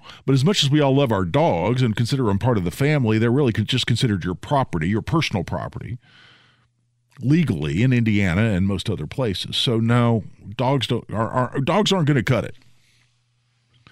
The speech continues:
As mu-, as upset as I would be if I saw someone stealing my car with my dog in it, I really like my car and I really love my dog. Can't shoot anybody over that.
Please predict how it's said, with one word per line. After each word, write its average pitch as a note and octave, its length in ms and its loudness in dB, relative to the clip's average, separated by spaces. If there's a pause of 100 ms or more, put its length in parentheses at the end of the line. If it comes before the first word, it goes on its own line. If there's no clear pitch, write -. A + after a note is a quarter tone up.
(120)
As A2 140 -4
mu-, D3+ 80 0
as C#3 220 0
upset F#3+ 320 2
as D#3 120 4
I D#3 80 4
would A#2+ 260 2
be F3+ 220 4
if C3+ 100 0
I B2 60 2
saw C3 200 0
someone A2 260 0
stealing C#3 440 0
my A#2+ 120 2
car C3 260 2
with A2 140 0
my F#2+ 100 0
dog B2+ 380 0
in D#2 100 -2
it, C3+ 160 -4 (1300)
I G2 60 -6
really D3 260 2
like C3+ 160 0
my A2 140 2
car D#3 280 2
and D#3 80 2
I C#3 60 2
really B2+ 240 4
love D3 160 2
my A#2+ 140 2
dog. B2+ 400 0 (920)
Can't - 220 -4
shoot G#3+ 240 2
anybody - 440 -6
over - 200 -16
that. - 180 -20